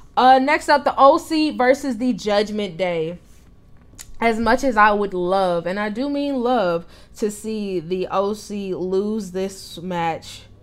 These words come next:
I think they're gonna win. I, I'm still kinda confused as to what's going on with the Judgment Day. Like, what is the plan? I'm sure Rey Mysterio is gonna factor in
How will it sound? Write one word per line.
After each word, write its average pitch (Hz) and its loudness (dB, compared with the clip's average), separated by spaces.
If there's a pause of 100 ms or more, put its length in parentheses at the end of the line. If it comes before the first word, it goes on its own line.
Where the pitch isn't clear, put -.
(420)
I 311 8
think 339 2
they're 269 6
gonna 214 2
win. 165 0
I, 320 6
I'm 285 0
still 320 -4
kinda 311 0
confused 240 -4
as 220 -10
to 208 -6
what's 185 -4
going 196 -8
on 190 -4
with 190 -12
the 185 -8
Judgment 185 -8
Day. 190 -2
Like, 170 -6
what 180 -2
is 190 -6
the 175 -10
plan? 196 -4
I'm 226 2
sure 320 -2
Rey 208 2
Mysterio 208 -2
is 196 -2
gonna 175 -2
factor 185 2
in 185 -4